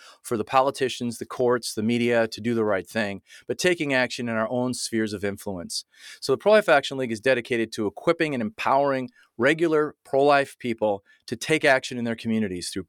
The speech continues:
protests, through prayer vigils, through sidewalk counseling, through talking to the city council, talking to their friends and neighbors.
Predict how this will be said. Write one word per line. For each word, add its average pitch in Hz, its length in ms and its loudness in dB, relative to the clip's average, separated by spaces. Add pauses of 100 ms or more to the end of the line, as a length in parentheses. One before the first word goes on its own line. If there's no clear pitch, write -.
(120)
protests, 143 600 0
through 110 140 -10
prayer 143 280 0
vigils, 95 340 -6
through 110 140 -8
sidewalk 135 440 0
counseling, 123 520 -4 (300)
through 117 120 -4
talking 143 380 0
to 127 60 -4
the 117 60 -6
city 123 240 -2
council, 120 420 -4
talking 127 340 -2
to 120 40 -6
their 113 100 -4
friends 113 280 -2
and 101 80 -4
neighbors. 107 400 -2